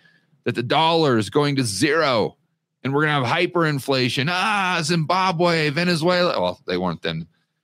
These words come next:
I don't think Zimbabwe and Venezuela were a thing back then, but <laughs> they would have been saying, "Weimar Germany, Weimar Germany, <laughs> Weimar Germany." But what happened? We had the next month, uh, let's just assume that we're on a month-to-month thing here, right? You could imagine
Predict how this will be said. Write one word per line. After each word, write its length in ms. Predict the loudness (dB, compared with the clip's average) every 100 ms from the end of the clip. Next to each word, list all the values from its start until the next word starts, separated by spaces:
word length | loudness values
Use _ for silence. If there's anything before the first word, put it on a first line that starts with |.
| _
I 60 | -4
don't 100 | -2
think 240 | -4 -6
Zimbabwe 540 | -4 -2 0 0 0 0
and 80 | 0
Venezuela 440 | 0 0 2 2
were 140 | 2
a 60 | 0
thing 280 | 0 -2 0
back 260 | 0 -2
then, 200 | -4 -2
but 160 | -2 -4 -4 -4 -4
<laughs> 180 | -4 -4
they 200 | -2 0
would 100 | 0
have 80 | 0
been 80 |
saying, 340 | 0 -2 0 -2 -4
"Weimar 480 | 0 0 2 2 2
Germany, 500 | 2 2 2 2 2
Weimar 520 | 2 0 0 0 0
Germany, 640 | 0 -4 -4 -6 -4 -6 -4
<laughs> 40 |
Weimar 480 | -2 -4 -2 -2 -2 -4
Germany." 640 | -4 -2 -2 -2 -2 -2 -4 -8 -8 -14 -20 _ _ -2
But 180 | 0
what 140 | 2 2
happened? 540 | 2 0 0 -2 -4 -10 _
We 120 | 2 2
had 280 | 2 -2 -10 _ _
the 80 | -2
next 340 | 0 0 -2
month, 360 | 0 2 0 -2
uh, 140 | 0 2
let's 160 | 2
just 140 | 0 0
assume 380 | 0 0 2 0
that 120 | 2
we're 160 | 2
on 60 | 2
a 40 |
month-to-month 640 | 2 0 0 0 0 0 -2
thing 200 | -2 0
here, 300 | -2 -2 -2
right? 200 | -2 0
You 100 | -2
could 120 | -2 0
imagine 680 | 0 -2 -2 -2 -2 -2